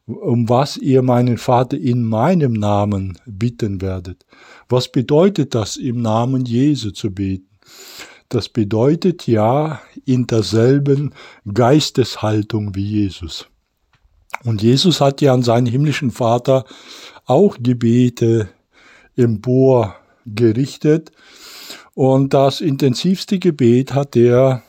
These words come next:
unter anderem ja auch im Garten Gethsemane gesprochen. Und Jesus sah da voraus das ganze Leid und Elend, was ihm widerfahren sollte am Karfreitag,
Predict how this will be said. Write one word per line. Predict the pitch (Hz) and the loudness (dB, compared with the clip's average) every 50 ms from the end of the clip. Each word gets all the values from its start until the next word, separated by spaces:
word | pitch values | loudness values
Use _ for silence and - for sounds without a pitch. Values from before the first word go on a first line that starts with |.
| _ _ _ _ _ _ _ _ _ - - - - - - _ | _ _ _ _ _ _ _ _ _ -20 -20 -20 -20 -20 -10 _
unter | - 156 147 139 - 151 156 147 | 0 2 2 4 2 2 2 2
anderem | 131 127 135 143 139 151 151 151 151 151 | 2 2 2 2 2 2 2 2 2 2
ja | 147 143 143 143 151 160 | 2 4 4 6 4 4
auch | 151 135 131 139 135 - - | 4 4 4 4 2 0 -2
im | 151 139 | -4 -2
Garten | 131 139 135 131 135 - - 151 139 | 0 2 2 2 0 -2 -6 -8 -4
Gethsemane | 131 139 131 131 - 160 156 151 143 123 107 107 98 90 | -4 -4 -4 -4 -4 -4 -4 -2 -2 -2 -2 -2 -4 -6
gesprochen. | 98 95 - - - 107 101 92 - - 107 92 87 80 _ _ _ _ _ _ _ - - - - - - - _ | -8 -10 -10 -10 -12 -12 -12 -12 -12 -14 -16 -16 -16 -18 _ _ _ _ _ _ _ -20 -20 -20 -20 -20 -20 -10 _
Und | 127 120 123 123 | 0 0 2 4
Jesus | 143 147 151 156 147 160 156 143 127 104 98 92 - 90 90 90 | 6 6 6 4 4 2 2 0 0 -2 -4 -6 -8 -8 -2 0
sah | 131 120 120 135 151 175 180 | 2 4 4 4 4 4 2
da | 180 - 135 127 120 | 2 2 2 4 2
voraus | - - - 123 113 117 117 117 113 120 147 165 175 - - | 2 0 -2 -2 0 0 2 2 4 4 4 4 2 0 -2
das | - 131 - - | -2 -2 -4 -2
ganze | - 135 123 127 123 - - 123 | -2 0 0 0 0 -2 0 2
Leid | 113 113 113 117 135 175 - - | 2 4 4 4 4 2 2 2
und | 226 240 233 233 | 2 2 2 2
Elend, | 180 151 123 131 139 156 170 175 180 - - | 0 2 2 2 2 2 0 0 -2 0 -2
was | 135 110 - | -2 -2 -2
ihm | - 143 127 | -4 -4 -2
widerfahren | 123 117 113 120 113 - 113 107 107 127 143 147 | 0 0 0 0 0 2 0 2 2 2 0 0
sollte | 139 151 147 147 160 160 147 - 156 156 165 160 160 - _ _ _ - - - - - - - - _ _ - | 2 2 4 4 4 2 2 2 4 4 4 2 -2 -8 _ _ _ -20 -20 -20 -20 -20 -20 -20 -20 _ _ -6
am | - 120 110 - | -4 -4 -4 -2
Karfreitag, | - 165 - - - 107 98 107 123 - 165 165 185 180 - | -2 -4 -4 -4 -6 -6 -4 -4 -4 -4 -4 -4 -4 -6 -10